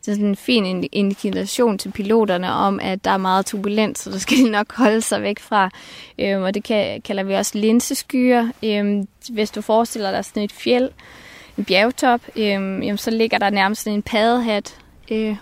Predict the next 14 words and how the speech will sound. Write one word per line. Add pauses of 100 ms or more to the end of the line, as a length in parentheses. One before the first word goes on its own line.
(180)
oven
på,
på
fjeldet. (680)
Øhm,
og
det
er
sådan
en
klassisk (140)
turbulens-
eller (200)
linsesky.